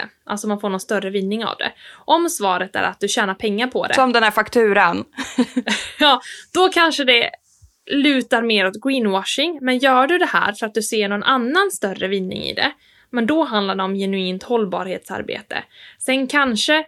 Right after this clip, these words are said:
Speaker 1: man kan tjäna pengar på det också, men om det är därför du gör den här aktiviteten, då är vi lite fel ute.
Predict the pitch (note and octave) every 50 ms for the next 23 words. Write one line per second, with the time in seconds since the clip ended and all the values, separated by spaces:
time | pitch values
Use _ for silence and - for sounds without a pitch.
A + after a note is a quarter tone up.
0 | _ - A#3 A#3+ A3+ A3 A3 G#3+ G#3 G#3+ - G#3 G3+ G3+ G3+ G#3+ G#3 F#3+ F#3+ G3
1 | F#3+ - G3 F#3+ - - F#4 F#4 - - - - - - G#3+ G#3+ G#3+ G3+ - A3
2 | G#3+ G#3 G#3 G3+ G3 G3 - D4 D#4 D4 - F#3+ F3+ - - - G#4+ F#4 A#3+ G#3+
3 | - - G#3 A3 A3 G3+ E3+ E3+ G3 G#3+ - D#3+ F3 - - E3+ F3 - G3+ -
4 | - - - - - - A3 A3 B3+ B3+ A#3 G3 F#3 - - - - - - C3
5 | C3+ - F#2 E2+ - - -